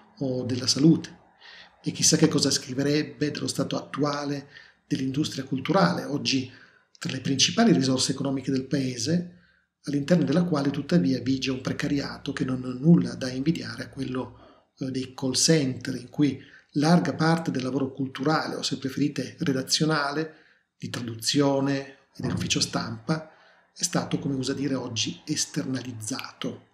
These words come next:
una parola orrenda su cui certo Bianciardi saprebbe esercitare la sua ironia. Buon per lui dunque che non abbia visto coi suoi occhi la deriva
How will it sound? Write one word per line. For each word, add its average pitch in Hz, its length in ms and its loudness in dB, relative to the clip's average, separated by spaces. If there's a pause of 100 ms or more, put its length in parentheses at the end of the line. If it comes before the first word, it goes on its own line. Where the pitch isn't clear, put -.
(140)
una 131 160 -4
parola 135 400 0
orrenda 131 720 0 (640)
su - 200 0
cui 147 200 0
certo 131 380 -2
Bianciardi 123 720 -4
saprebbe 131 720 -4
esercitare - 800 -4 (100)
la - 80 -4
sua - 440 -4
ironia. 131 540 -6 (920)
Buon 147 240 4
per 170 140 8
lui 165 200 12
dunque 151 600 4 (840)
che - 120 4
non 165 120 12
abbia 175 200 12
visto 160 260 6
coi 147 140 4
suoi 143 240 6
occhi 123 640 -4
la 143 120 -2
deriva 117 640 -6